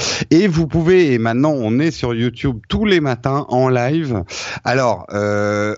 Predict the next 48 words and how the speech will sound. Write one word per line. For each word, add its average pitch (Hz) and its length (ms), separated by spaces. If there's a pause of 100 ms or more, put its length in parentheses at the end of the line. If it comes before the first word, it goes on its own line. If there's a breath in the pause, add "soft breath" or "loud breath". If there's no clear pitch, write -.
en 143 160
ce - 180
moment, 165 720
euh, 127 160
je - 80
sais - 80
pas 139 100
quand 127 460
cette 117 260
émission 117 300
va 117 100
sortir, 135 320
mais 147 80
en 139 100
ce - 140
moment, 151 240
on 160 100
est 131 100
plutôt 143 260
à 156 40
midi 135 300
trente - 380
parce - 180
que - 80
Marion 113 420
est 120 140
à 107 60
New 98 140
York, 123 340
moi 104 100
je - 60
suis 110 100
à 98 60
Paris, 113 340 (380 loud breath)
et 107 80
on 107 80
s'est 110 180
mis 127 160
aux 120 220
horaires 117 300
de 110 80
Marion, 107 420
donc 98 200
on 98 120
est 92 60
à 95 100
l'heure 120 260
américaine. 107 560